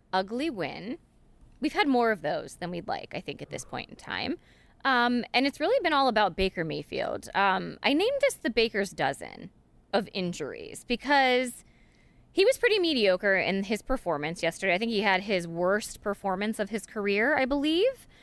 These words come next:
Um, and he's also extremely injured. They keep stacking up, it seems. It's literally, like, shoulder. It's now mutated down into his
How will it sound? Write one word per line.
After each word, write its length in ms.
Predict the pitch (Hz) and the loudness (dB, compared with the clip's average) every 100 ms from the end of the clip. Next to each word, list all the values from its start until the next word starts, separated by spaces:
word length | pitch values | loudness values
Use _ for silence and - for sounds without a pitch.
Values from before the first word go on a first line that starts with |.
| - _ - | -20 _ 0
Um, 360 | 233 220 214 - - | 2 4 2 -2 0
and 140 | 233 | 2
he's 100 | 269 | 4
also 380 | 330 339 440 440 | 2 2 2 2
extremely 560 | 277 - - 240 233 208 | 0 -4 -4 -2 0 -2
injured. 600 | - 175 - - 95 - _ _ _ _ _ - | -4 -6 -8 -8 -8 -10 _ _ _ _ _ -2
They 200 | 202 262 | 0 0
keep 500 | - - 320 359 - | -2 -2 0 0 -4
stacking 560 | - - 247 214 208 190 | -12 -2 2 2 0 -4
up, 160 | 107 - | -4 -6
it 100 | - | -14
seems. 520 | - - - - - | -12 -14 -14 -16 -4
It's 220 | - 208 226 | -4 -2 0
literally, 680 | 247 311 302 302 302 294 | 2 2 2 2 0 2
like, 220 | 214 196 - | 0 -2 -6
shoulder. 760 | - - 262 269 240 240 240 - | -14 0 2 4 4 4 4 2
It's 200 | 220 - | -2 -2
now 420 | 202 196 185 170 - | 0 4 4 2 -2
mutated 680 | 196 190 226 247 214 220 185 | -4 -4 -2 0 2 2 2
down 240 | 180 180 | 2 2
into 320 | 175 175 196 | -2 -4 -6
his 560 | 180 - 156 147 - | -6 0 0 0 -8